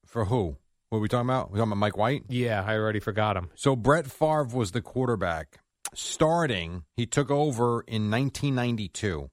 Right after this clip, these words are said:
Speaker 1: with the Packers. Played every game through two thousand seven. So it's longer than twenty <laughs> years. I mean, him himself did fifteen years.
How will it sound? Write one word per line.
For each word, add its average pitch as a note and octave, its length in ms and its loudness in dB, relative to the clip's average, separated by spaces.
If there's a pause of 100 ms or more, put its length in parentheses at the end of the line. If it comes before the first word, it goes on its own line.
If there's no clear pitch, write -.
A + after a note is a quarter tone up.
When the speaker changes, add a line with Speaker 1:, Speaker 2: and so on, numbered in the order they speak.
(100)
Speaker 1:
with G#2 140 -6
the - 60 -10
Packers. - 680 -2 (480)
Played B2+ 340 0
every D#3+ 500 0
game A2+ 580 0 (120)
through D3 920 0 (720)
two E3 160 0
thousand C3 440 0
seven. D2+ 440 -4 (1080)
So C3+ 120 0
it's C3+ 140 -2
longer D3 460 4
than F#2 160 -2
twenty A#2 320 -4
<laughs> - 60 -18
years. - 260 -12 (240)
I C#3+ 80 4
mean, C#3+ 180 4
him F3 220 4
himself F#3+ 600 2
did G#2 160 -4
fifteen A#2+ 440 -2
years. D#2 340 -8